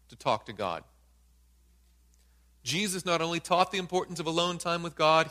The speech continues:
he lived it. We read in Mark chapter one, verse thirty-five, "Now in the morning, having risen a long while before daylight, he went out and departed to a solitary place, and there he prayed." It's best to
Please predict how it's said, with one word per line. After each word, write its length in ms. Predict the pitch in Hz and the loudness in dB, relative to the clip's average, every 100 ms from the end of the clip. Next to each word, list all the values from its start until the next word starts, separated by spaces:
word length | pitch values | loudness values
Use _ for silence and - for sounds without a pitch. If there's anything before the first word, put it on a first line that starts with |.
| - | -2
he 300 | 156 147 143 _ | -2 -2 -6 _
lived 420 | 120 135 156 123 95 | -4 -2 -2 -4 -10
it. 280 | - - - _ _ 135 | -10 -14 -18 _ _ -6
We 100 | 139 | -2
read 260 | 151 151 | 0 2
in 100 | 135 | 0
Mark 360 | 131 151 139 - | 4 4 4 2
chapter 340 | - 131 135 | -2 -2 -2
one, 300 | 131 147 143 | 2 2 2
verse 220 | 117 117 - | -2 -6 -4
thirty-five, 580 | 123 120 135 127 107 - - _ _ 143 | -6 -2 0 2 2 -2 -14 _ _ 2
"Now 260 | 160 180 | 6 6
in 80 | 202 | 4
the 80 | 190 | 2
morning, 400 | 180 208 240 247 | 2 2 2 0
having 400 | 165 190 185 165 | 2 4 2 4
risen 320 | 185 196 190 | 6 6 4
a 60 | 170 | 2
long 340 | 170 185 202 | 4 4 4
while 320 | 180 180 185 | 6 8 8
before 340 | 185 180 185 175 | 6 2 0 2
daylight, 600 | 165 170 131 98 110 - _ _ _ | 4 2 2 -2 -6 -16 _ _ _
he 180 | - 170 | -8 -4
went 220 | 180 170 | -2 2
out 240 | 165 170 | 2 2
and 120 | 147 135 | -2 -6
departed 460 | 131 170 165 160 | -2 2 2 0
to 140 | - 160 | -4 -4
a 60 | |
solitary 640 | - 196 196 147 - 107 104 | -2 2 4 2 0 -2 -2
place, 560 | - 104 95 - - - _ - | -6 -6 -6 -8 -12 -14 _ -10
and 220 | 147 127 | -8 -6
there 360 | 98 95 98 110 | -4 -2 -4 -8
he 260 | 107 98 101 _ _ | -12 -12 -14 _ _
prayed." 300 | 147 92 - _ _ _ _ _ _ _ _ _ _ _ _ _ - _ _ _ | -6 -4 -10 _ _ _ _ _ _ _ _ _ _ _ _ _ -20 _ _ _
It's 180 | 147 131 | -6 0
best 360 | 185 190 190 | 6 6 4
to 140 | 170 | -4